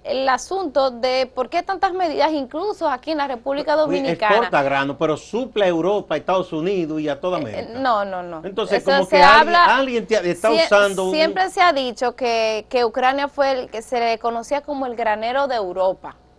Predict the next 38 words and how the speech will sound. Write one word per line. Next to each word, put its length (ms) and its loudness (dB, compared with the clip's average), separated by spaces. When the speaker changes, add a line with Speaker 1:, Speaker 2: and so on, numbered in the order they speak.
Speaker 1:
de 60 -6
Europa. 520 -4
Pero 200 2
mire, 240 -2
con 140 -2
relación 460 -4
a, 300 -2
a 80 0
ese 160 -4
tema 300 -4
de 100 -2
los 220 -4
hidrocarburos, 1000 -6
eh, 260 -8
la 240 4
decisión 460 -2
de 100 4
Biden 300 2
fue 460 0
liberar 600 2
un 280 -4
millón 500 -2
de 100 2
barriles 640 -2
de 260 -6
hidrocarburos 720 -2
Speaker 2:
En 80 -6
una 120 0
Speaker 1:
por, 80 -2
Speaker 2:
primera 340 -2
Speaker 1:
en, 120 -4
Speaker 2:
partida. 320 -10
Speaker 1:
por 240 0
día, 480 -6
un 260 -2
millón 500 -2
por 260 -14
día. 240 -12